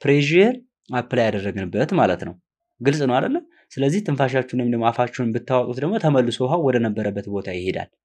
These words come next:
ይሄ የሚያሳያችሁ ምንድነው? የከባቢ አየሩ እኩል የሆነ ፕሬዠር አፕላይ ያደርግበታል። ስለዚህ እናንተ ደግሞ ልክ ትንፋሻችሁን እንደዚህ አድርጋችሁ በምትሰጡበት ሰዓት የተሻለ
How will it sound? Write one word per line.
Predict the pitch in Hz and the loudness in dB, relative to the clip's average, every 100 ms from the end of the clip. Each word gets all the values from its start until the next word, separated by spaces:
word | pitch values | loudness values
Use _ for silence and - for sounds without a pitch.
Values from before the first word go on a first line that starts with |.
| _ _ | _ _
ይሄ | 175 190 | 2 4
የሚያሳያችሁ | 214 214 214 196 190 190 | 6 4 2 4 4 2
ምንድነው? | 180 180 190 | -2 0 0
የከባቢ | 156 147 156 151 143 143 | 0 2 4 4 2 0
አየሩ | 123 120 131 151 | 0 2 0 0
እኩል | 151 - 170 | -4 0 2
የሆነ | 143 127 120 | 2 0 -4
ፕሬዠር | - 107 107 101 | -4 -4 -2 -2
አፕላይ | 101 110 98 | -2 -4 -2
ያደርግበታል። | 98 107 127 143 165 - _ _ _ _ _ _ | -2 -4 -2 -2 -2 -4 _ _ _ _ _ _
ስለዚህ | 147 151 | 0 0
እናንተ | 151 160 165 156 | 2 4 2 2
ደግሞ | 160 156 156 | 2 4 2
ልክ | 160 156 | 0 -2
ትንፋሻችሁን | 143 135 131 131 127 135 | -6 -2 -2 -4 -4 -2
እንደዚህ | 123 117 | -2 -2
አድርጋችሁ | 117 107 113 113 | -4 -4 -4 -2
በምትሰጡበት | 117 120 120 127 113 113 | -2 -2 -4 -8 -6 -6
ሰዓት | - 135 | -6 -8
የተሻለ | 127 120 120 107 | -6 -6 -4 -4